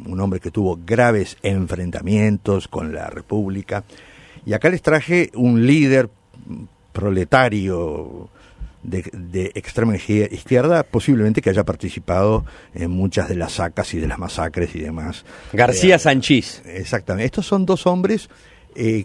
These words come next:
Speaker 1: que representan las dos Españas que se enfrentan. Antonio Machado había dicho, "Ojo, ojo, que una de las dos Españas te va a helar el corazón".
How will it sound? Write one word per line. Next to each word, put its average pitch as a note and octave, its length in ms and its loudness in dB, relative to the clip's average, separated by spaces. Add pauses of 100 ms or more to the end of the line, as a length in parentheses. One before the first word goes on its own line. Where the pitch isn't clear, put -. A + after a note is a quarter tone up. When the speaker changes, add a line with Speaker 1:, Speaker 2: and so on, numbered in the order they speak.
Speaker 1:
que A#2 260 2
representan A2+ 760 -4
las G2 200 -4
dos C#3 260 0
Españas C3+ 600 -6
que - 100 -16
se F#2+ 120 -10
enfrentan. F#2 520 -2 (240)
Antonio B2 300 2
Machado C3+ 260 2
había G2+ 160 0
dicho, G#2 340 -2 (400)
"Ojo, A2+ 260 2
ojo, A#2+ 140 0
que G#2+ 180 0
una B2+ 200 4
de G2+ 80 2
las F#2 80 -2
dos G2+ 160 -2
Españas A2+ 400 0
te G#2+ 100 0
va F#2+ 120 2
a F#2+ 60 0
helar F#2 360 2
el F2+ 240 -2
corazón". F2 460 -4